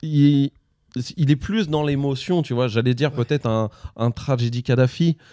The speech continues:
Speaker 1: mais lui était surnommé comme le,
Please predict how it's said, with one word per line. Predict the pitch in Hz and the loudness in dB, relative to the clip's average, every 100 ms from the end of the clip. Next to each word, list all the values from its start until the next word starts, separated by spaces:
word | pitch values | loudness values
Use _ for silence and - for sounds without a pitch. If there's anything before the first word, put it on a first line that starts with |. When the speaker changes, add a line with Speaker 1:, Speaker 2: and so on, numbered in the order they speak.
| _ - | _ 0
Speaker 1:
mais | 131 127 123 123 123 120 120 120 117 113 | 4 4 4 4 4 4 4 4 2 0
lui | 123 151 143 | 0 2 2
était | 127 123 | 2 0
surnommé | - 110 123 135 131 | 0 0 4 4 2
comme | 113 110 | 0 0
le, | 107 104 | 0 0